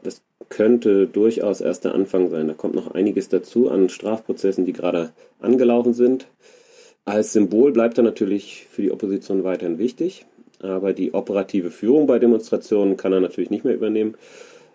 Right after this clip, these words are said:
Hat allerdings, muss man dazu sagen, auch zuletzt ganz gut ohne ihn geklappt. Wobei nun die Behörden auch stark gegen seine Stiftung für Korruptionsbekämpfung vorgehen und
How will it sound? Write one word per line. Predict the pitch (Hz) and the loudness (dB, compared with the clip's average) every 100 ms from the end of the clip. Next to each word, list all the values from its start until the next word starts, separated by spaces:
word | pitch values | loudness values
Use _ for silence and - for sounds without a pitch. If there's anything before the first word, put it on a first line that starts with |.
| _ _ - | _ _ -12
Hat | - 113 - | -6 -2 2
allerdings, | 117 117 113 | 4 4 2
muss | 110 110 | 0 2
man | 104 | 0
dazu | 98 113 | 0 -2
sagen, | 104 95 | 0 0
auch | 82 87 | -2 -6
zuletzt | - 92 - | -4 -4 -2
ganz | 95 92 - - | -4 -4 -8 -18
gut | - 104 - | -10 -8 -2
ohne | 92 95 | 2 2
ihn | 82 85 | 2 -2
geklappt. | 80 - 101 - - - - | -6 -8 -8 -8 -16 -20 -6
Wobei | 95 95 101 107 | -4 -2 0 4
nun | 113 110 117 | 4 6 4
die | 110 | 4
Behörden | 107 113 127 117 | 2 4 4 2
auch | 101 | 0
stark | - 117 110 - | -2 -2 -2 -2
gegen | 113 107 | -2 0
seine | 98 98 98 | 0 0 0
Stiftung | - 139 143 107 98 | 0 0 0 -2 -4
für | 101 | -6
Korruptionsbekämpfung | - 101 104 - 120 117 101 90 - 107 117 82 80 - _ | -6 -4 -4 0 0 0 -4 -4 -2 -2 -2 -8 -10 -12 _
vorgehen | - 113 120 123 123 120 - - - - _ | 0 2 4 4 2 -4 -20 -20 -20 -20 _
und | 110 113 110 113 113 | 2 6 6 6 4